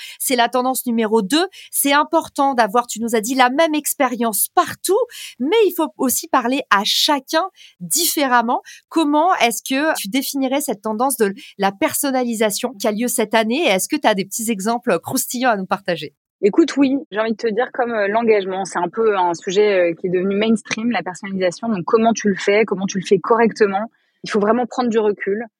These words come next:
Speaker 2: Et un exemple qui me vient en tête et que je trouve super intéressant, c'est Blablacar.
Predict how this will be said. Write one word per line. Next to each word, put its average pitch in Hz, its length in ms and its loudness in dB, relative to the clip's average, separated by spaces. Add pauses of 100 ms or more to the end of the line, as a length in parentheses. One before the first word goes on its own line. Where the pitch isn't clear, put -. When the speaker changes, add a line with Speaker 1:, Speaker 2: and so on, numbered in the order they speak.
(220)
Speaker 2:
Et 226 100 6
un 226 140 6
exemple 233 320 2
qui - 140 -4
me 202 200 4
vient 214 180 2
en 226 100 0
tête 233 240 0
et 180 80 2
que 185 100 -4
je - 80 -8
trouve - 180 -16
super 233 280 0
intéressant, 202 480 -2
c'est 214 180 0
Blablacar. 190 720 0